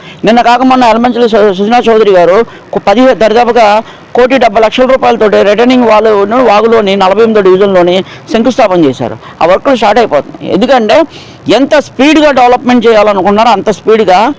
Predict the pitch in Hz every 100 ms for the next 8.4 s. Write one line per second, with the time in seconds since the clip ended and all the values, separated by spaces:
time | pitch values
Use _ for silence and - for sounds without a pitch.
0 | - 330 320 - 185 120 - - - -
1 | - - 285 302 302 339 269 302 302 302
2 | 294 294 285 214 147 - - - - -
3 | 208 240 220 233 240 233 202 202 254 277
4 | 285 269 247 254 233 226 269 277 269 269
5 | 247 247 247 240 247 214 202 226 262 233
6 | 214 254 254 - - - 202 220 202 214
7 | 254 269 247 240 240 254 220 220 214 233
8 | 254 254 247 262